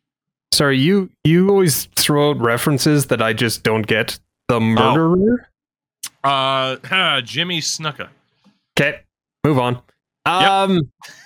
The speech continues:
Speaker 1: you know what?
Speaker 2: <laughs>
Speaker 1: There, there, wa-, there was a really awesome era there where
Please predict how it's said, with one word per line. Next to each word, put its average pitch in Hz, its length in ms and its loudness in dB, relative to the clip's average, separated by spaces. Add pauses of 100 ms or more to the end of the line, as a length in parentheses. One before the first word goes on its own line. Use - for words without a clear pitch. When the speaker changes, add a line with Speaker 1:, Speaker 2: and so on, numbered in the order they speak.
(360)
Speaker 1:
you 165 160 2
know 233 120 2
what? 190 280 0 (400)
Speaker 2:
<laughs> - 420 -10
Speaker 1:
There, 190 260 4 (840)
there, 165 180 2
wa-, 160 100 0 (140)
there 170 260 2
was 190 160 2
a 185 80 4
really 156 600 4 (180)
awesome 147 580 -2
era 131 360 -2
there 110 580 -2 (680)
where 117 640 0